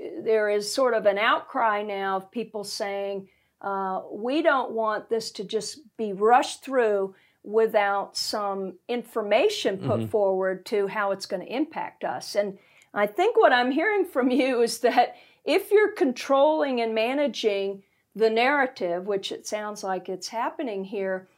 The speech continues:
Speaker 1: does that then lead to sort of, uh, you know, things are looking better, you know, with the weakening yen, you get a lot more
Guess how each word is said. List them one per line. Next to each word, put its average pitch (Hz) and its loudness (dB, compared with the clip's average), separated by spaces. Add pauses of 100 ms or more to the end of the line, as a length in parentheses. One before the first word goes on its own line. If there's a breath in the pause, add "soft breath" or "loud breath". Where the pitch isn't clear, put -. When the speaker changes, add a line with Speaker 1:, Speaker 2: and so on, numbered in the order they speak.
(540 soft breath)
Speaker 1:
does 269 4
that 233 2
then 220 -2
lead 349 4
to 208 0 (240 loud breath)
sort 233 0
of, 214 0
uh, 202 6 (680)
you 247 -4
know, 208 0
things 277 0
are 233 2
looking 220 -2
better, 233 6
you 220 -6
know, 202 -2
with 196 2
the 208 4
weakening 220 0
yen, 247 0
you 208 -6
get 202 2
a 202 4
lot 196 0
more 190 0